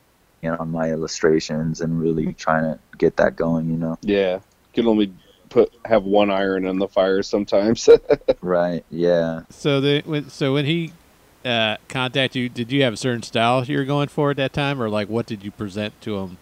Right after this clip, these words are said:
Speaker 3: to get noticed?
Speaker 1: I had, like, a pretty somewhat broad, um, portfolio then still, just because I was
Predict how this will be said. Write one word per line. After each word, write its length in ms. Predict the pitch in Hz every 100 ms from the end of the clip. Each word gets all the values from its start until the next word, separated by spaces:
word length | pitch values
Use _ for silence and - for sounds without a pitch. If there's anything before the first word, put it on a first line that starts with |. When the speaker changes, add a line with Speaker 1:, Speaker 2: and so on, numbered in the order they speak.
| _
Speaker 3:
to 80 | -
get 220 | 101 95
noticed? 580 | 107 101 92 92 - - - -
Speaker 1:
I 200 | 120 143
had, 260 | 151 160
like, 260 | 151 151 131
a 120 | 95 -
pretty 880 | - 131 127 127 120 117 117 113 110 -
somewhat 720 | - - - 117 135 131 101 -
broad, 600 | 98 101 104 104 104 101 _ _ _ _ _ _ _
um, 380 | 82 85 85 76 -
portfolio 840 | 110 - - 98 104 98 85 82
then 420 | 90 95 92 80 _
still, 680 | - - - - 101 110 92
just 200 | 95 -
because 260 | - 95
I 80 | 90
was 420 | 95 92 85 -